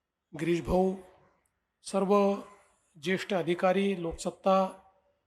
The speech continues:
परिवारातील सर्व परिवारजन आणि उपस्थित भगिनी आणि बंधूंनो, सर्वप्रथम मी लोकसत्ताला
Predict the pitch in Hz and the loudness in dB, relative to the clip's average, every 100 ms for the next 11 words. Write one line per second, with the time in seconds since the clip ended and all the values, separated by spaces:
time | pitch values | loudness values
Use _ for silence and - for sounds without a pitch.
0 | _ _ _ - 202 214 208 214 208 220 | _ _ _ 0 4 8 10 10 8 6
1 | 220 208 202 190 190 190 190 190 - - | 2 2 0 0 2 4 2 -2 -12 -20
2 | _ 180 175 180 190 175 196 202 202 - | _ -4 0 4 4 4 2 2 0 -8
3 | _ _ _ _ _ _ _ - 190 196 | _ _ _ _ _ _ _ -4 0 2
4 | 202 - 233 175 180 185 180 170 156 139 | 0 0 0 0 2 4 4 2 -2 -2
5 | 165 143 - _ _ _ _ _ _ _ | -2 -4 -8 _ _ _ _ _ _ _
6 | _ _ _ _ _ _ _ _ _ _ | _ _ _ _ _ _ _ _ _ _
7 | _ _ - 202 214 214 208 202 208 208 | _ _ -2 2 4 2 2 4 8 8
8 | 202 175 180 - 196 185 202 202 185 165 | 6 4 -2 0 -2 2 4 6 6 4